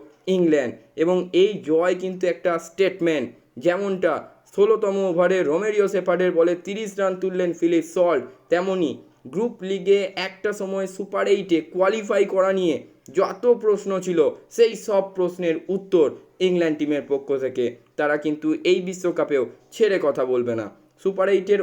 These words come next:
অন্য ম্যাচে দুর্ধর্ষ লড়াই করেও হারতে হলো যুক্তরাষ্ট্রকে। অনবদ্য লড়াই করেছিল তারা সাউথ আফ্রিকার বিরুদ্ধে, কারণ সাউথ আফ্রিকা প্রথমে ব্যাট করতে নেমে কুইন্টন ডিককের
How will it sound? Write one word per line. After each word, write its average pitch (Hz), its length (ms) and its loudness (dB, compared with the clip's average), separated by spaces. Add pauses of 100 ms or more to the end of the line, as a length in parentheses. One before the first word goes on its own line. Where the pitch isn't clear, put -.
অন্য 202 280 0
ম্যাচে 180 340 0 (360)
দুর্ধর্ষ 190 640 -2
লড়াই 180 400 4
করেও 180 340 0
হারতে 175 460 -4
হলো 151 200 4 (360)
যুক্তরাষ্ট্রকে। 143 800 -2 (300)
অনবদ্য 202 600 0
লড়াই 175 320 2
করেছিল 170 420 0
তারা 151 220 -2
সাউথ 147 340 -4
আফ্রিকার 139 400 -4
বিরুদ্ধে, 123 360 -2 (300)
কারণ 160 220 0
সাউথ 180 360 -4
আফ্রিকা 190 400 -2 (320)
প্রথমে 180 420 -2 (140)
ব্যাট 165 240 -4 (120)
করতে 185 300 0
নেমে 135 240 -2 (340)
কুইন্টন 208 560 -2
ডিককের 185 520 0